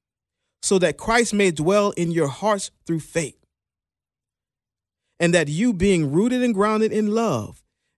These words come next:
may be able to comprehend with all the saints what is the breadth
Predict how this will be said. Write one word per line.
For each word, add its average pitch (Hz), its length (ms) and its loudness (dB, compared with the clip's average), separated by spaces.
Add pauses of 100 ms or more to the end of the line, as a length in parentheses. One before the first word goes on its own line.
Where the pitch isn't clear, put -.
may 165 280 2
be 214 220 0
able 220 220 4
to 202 100 -4
comprehend 180 1000 -2 (800)
with 151 240 0
all 220 260 2
the 233 100 -2
saints - 500 -4 (260)
what 170 220 0
is 165 100 -4
the 147 100 -2
breadth 180 460 -4